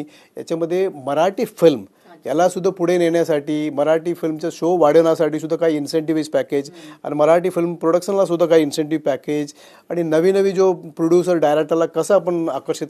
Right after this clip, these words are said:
Speaker 1: करता येईल आणि महाराष्ट्र असं शूटिंग डेस्टिनेशन म्हणून कसं आपल्याला पुढे नेता येईल आणि कायम राहिलेलं आहे. आणखीन याचे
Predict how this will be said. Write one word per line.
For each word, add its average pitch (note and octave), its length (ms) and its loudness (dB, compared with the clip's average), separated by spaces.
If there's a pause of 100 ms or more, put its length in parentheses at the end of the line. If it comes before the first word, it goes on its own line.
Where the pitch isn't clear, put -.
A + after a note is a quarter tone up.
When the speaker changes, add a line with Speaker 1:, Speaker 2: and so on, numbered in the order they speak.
Speaker 1:
करता C3+ 260 -6
येईल C3 120 -6
आणि A3 140 -10
महाराष्ट्र F#3+ 600 -6
असं A#3 280 -2
शूटिंग E3 460 -6
डेस्टिनेशन D3 640 -6 (800)
म्हणून E3+ 280 -2
कसं F3 280 0
आपल्याला F3 280 4
पुढे D#3+ 260 2
नेता D3 240 0
येईल B2+ 100 -4
आणि G3 160 0
कायम G#3 360 4
राहिलेलं F3+ 380 6
आहे. C#3+ 80 6
आणखीन E3 300 -2
याचे G3+ 280 0